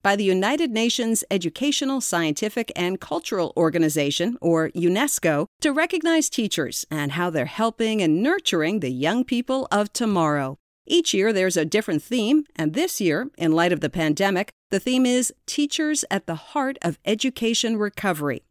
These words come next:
And while it's important to recognize the life-changing work of teachers every day, unesco hopes this annual event can also be used to review and improve education worldwide.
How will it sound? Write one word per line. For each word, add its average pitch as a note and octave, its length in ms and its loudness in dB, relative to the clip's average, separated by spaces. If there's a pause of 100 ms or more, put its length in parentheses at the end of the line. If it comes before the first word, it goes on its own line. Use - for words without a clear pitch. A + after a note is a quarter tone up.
(120)
And E3 100 0
while D#4+ 160 4
it's G3 120 2
important G3+ 340 2
to E3+ 60 4
recognize F3+ 600 2
the C3+ 120 -2
life-changing E3+ 680 0
work E3+ 260 0
of D3 80 -4
teachers F#3 480 0
every C#4 320 0
day, D#3+ 360 2 (240)
unesco F#3 500 4
hopes G#3 240 0
this E3 240 0
annual G#3 460 2
event E3 400 0
can A#3+ 180 -2 (120)
also D4 400 0
be D#3+ 120 2
used D#3 340 2
to E3 80 2
review G3+ 580 0 (140)
and G3+ 200 2
improve G3+ 720 0
education A3 720 0 (100)
worldwide. D#3 960 0